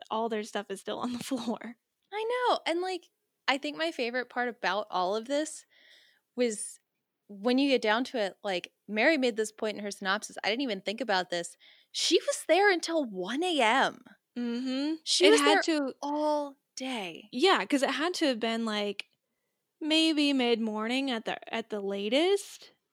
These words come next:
Speaker 1: at this point in time, because, like, if Steve and Celeste and, um, Brandon and Jill were playing tennis, like, presumably they weren't playing in, like, the dead heat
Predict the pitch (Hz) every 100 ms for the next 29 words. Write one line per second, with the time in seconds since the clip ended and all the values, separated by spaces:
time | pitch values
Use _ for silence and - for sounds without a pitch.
0 | - 330 349 349 359 - 381 349 359 349
1 | 381 403 311 240 247 226 233 233 214 -
2 | - 247 247 247 233 220 220 - 226 214
3 | 214 - _ _ _ - 220 202 196 208
4 | 247 233 226 208 196 233 285 302 233 220
5 | 196 - 294 302 - 208 - 226 415 466
6 | 359 302 269 269 269 - 269 262 240 226
7 | 214 202 - 196 208 208 226 226 226 240
8 | 226